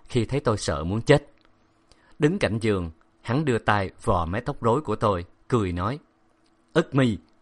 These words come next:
bộ cô cũng sợ nữa sao?" Tôi trề môi,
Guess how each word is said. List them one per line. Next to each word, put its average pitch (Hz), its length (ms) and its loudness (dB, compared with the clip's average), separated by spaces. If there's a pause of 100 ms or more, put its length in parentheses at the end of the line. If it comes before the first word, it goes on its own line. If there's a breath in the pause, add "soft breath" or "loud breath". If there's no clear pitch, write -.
bộ 104 160 2
cô 120 240 4
cũng 127 200 -2
sợ 95 340 0
nữa 120 100 -2
sao?" 120 280 4 (880)
Tôi 117 200 4
trề 101 200 2
môi, 101 300 -4